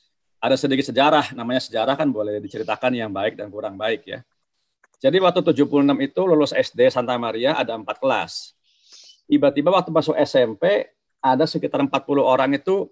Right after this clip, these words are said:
nggak ada gitu, nggak, nggak masuk ke S M P Santa Maria. Jadi, eh, mereka ternyata,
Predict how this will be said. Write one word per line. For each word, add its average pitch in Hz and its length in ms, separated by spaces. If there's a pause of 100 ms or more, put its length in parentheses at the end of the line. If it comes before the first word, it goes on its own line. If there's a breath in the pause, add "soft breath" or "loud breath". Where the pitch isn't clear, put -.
(100)
nggak 120 220 (100)
ada 160 160
gitu, 92 320 (640)
nggak, 117 300 (100)
nggak 117 240
masuk - 160
ke 120 80
S - 80
M 120 100
P - 60
Santa 113 240
Maria. 110 400 (240)
Jadi, 135 480 (720)
eh, 120 400
mereka 123 400
ternyata, 143 760